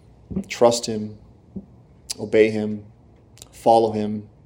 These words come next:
and most of all, be in the boat with him. Let's pray. Father, we thank you so much for this passage. I hope this has touched the souls here. You know this passage spoke to my heart. And my soul, Father, I'm still working at this, but I pray that you'd help us understand.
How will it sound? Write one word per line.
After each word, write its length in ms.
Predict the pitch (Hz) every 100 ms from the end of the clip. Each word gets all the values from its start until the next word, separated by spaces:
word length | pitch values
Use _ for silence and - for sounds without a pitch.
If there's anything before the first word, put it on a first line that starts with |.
| -
and 120 | 110
most 280 | 113 113 -
of 100 | 104
all, 420 | 101 104 107 - - - - - _ -
be 80 | 113
in 480 | 113 110 110 107 - - _
the 80 | -
boat 420 | 104 92 92 - - _ - _ - _ _ _ - -
with 200 | 98 -
him. 180 | 82 - - _ _ -
Let's 120 | -
pray. 240 | - - - - - - _ _ - - - - - -
Father, 320 | - 127 117
we 80 | 107
thank 260 | 120 110
you 80 | 107
so 160 | - 110
much 160 | 107 -
for 80 |
this 140 | 101 -
passage. 460 | - 101 104 104
I 40 | 107
hope 220 | 110 107
this 140 | 104
has 120 | - -
touched 320 | - 101 -
the 60 |
souls 420 | 101 - 104 107 -
here. 160 | 107
You 140 | 104 117
know 160 | 117
this 160 | 110 110
passage 440 | - 107 - -
spoke 220 | - 107 -
to 60 |
my 140 | 107 104
heart. 320 | 110 107 - - - - - - -
And 120 | 113
my 140 | 123
soul, 260 | 120 - 113
Father, 320 | - 110 107
I'm 100 | 104
still 220 | - 110
working 320 | 104 104 107 104
at 140 | 98
this, 360 | 104 104 - -
but 80 | 110
I 60 | 110
pray 240 | - 117
that 160 | 110 110
you'd 80 |
help 180 | 110 110
us 140 | 104 104
understand. 580 | 104 101 98 101 107